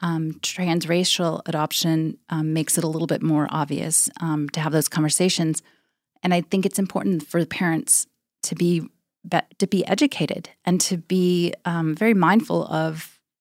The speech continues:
that they have a child that's a, from a different culture. Um, you know,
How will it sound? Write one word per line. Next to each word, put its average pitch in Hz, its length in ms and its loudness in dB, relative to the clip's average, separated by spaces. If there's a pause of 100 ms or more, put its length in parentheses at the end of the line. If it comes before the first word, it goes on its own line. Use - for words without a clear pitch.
(240)
that - 180 -6
they 170 120 2
have 165 180 0
a 165 40 2
child 165 280 0
that's 151 180 -2
a, 135 40 -6 (160)
from 165 180 -2
a 165 40 2
different 139 300 -6
culture. - 540 -6 (680)
Um, 170 420 2 (480)
you 185 120 0
know, 165 240 -2